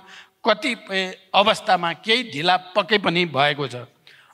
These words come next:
अन्यथा नियोगहरूबाट यस प्रकारको सेवा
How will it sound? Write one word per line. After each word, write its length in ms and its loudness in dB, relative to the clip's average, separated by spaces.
अन्यथा 640 2
नियोगहरूबाट 1040 2
यस 200 -2
प्रकारको 500 -2
सेवा 420 0